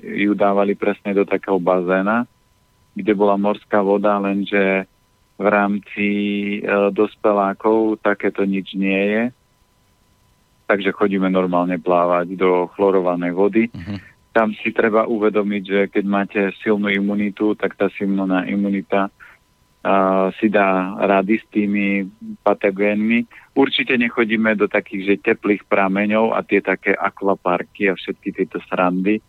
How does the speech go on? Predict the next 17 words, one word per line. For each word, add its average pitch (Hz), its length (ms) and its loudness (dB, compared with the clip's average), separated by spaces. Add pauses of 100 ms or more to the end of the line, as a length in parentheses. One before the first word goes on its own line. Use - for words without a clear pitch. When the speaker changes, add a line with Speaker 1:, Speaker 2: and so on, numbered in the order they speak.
(380)
Speaker 1:
lebo 98 240 2
tam, 98 400 -2 (160)
tam 104 240 2
je 101 80 2
to 101 160 -2
teplá 104 480 0
voda 95 400 0 (480)
a 98 80 -2
teplom 104 720 0
sa 101 160 0
otvoria 101 480 0
pory 104 560 -2
a 98 80 -2
to 95 160 -12
sa - 80 -14
všetko - 560 -4
uvoľňuje. 101 880 0